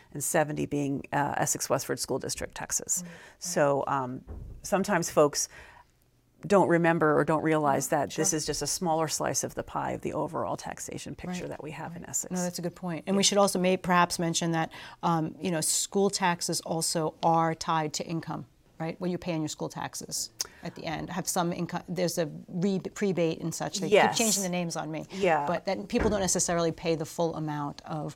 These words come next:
Speaker 1: Not
Speaker 2: what those taxes
Speaker 1: necessarily,
Speaker 2: are.
Speaker 1: but they're
Speaker 2: So
Speaker 1: primarily, the initial bill is
Speaker 2: So
Speaker 1: based on property taxes and the
Speaker 2: Yes.
Speaker 1: state rate.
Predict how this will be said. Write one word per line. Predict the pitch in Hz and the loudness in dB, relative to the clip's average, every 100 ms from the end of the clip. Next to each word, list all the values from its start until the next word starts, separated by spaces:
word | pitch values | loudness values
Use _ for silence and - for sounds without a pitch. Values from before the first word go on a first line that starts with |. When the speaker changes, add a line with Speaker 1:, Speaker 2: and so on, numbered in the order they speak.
| - | -4
Speaker 1:
Not | 214 226 196 | 4 4 6
Speaker 2:
what | |
those | 208 190 | 4 4
taxes | 170 147 | 2 6
Speaker 1:
necessarily, | 165 151 143 | 6 6 4
Speaker 2:
are. | |
Speaker 1:
but | 170 170 | 2 4
they're | 180 | 2
Speaker 2:
So | - | 2
Speaker 1:
primarily, | 190 185 180 180 | 2 4 6 4
the | 170 160 | 4 2
initial | 170 156 165 | 2 2 0
bill | 151 151 139 | 2 0 0
is | - | -2
Speaker 2:
So | - | -6
Speaker 1:
based | 143 139 | -6 -6
on | 139 | -8
property | - - - - | -8 -10 -10 -12
taxes | - - - 151 165 | -10 -12 -8 -6 -4
and | 143 | -2
the | 147 | 0
Speaker 2:
Yes. | - | 0
Speaker 1:
state | 107 - | -2 -6
rate. | - - | -10 -10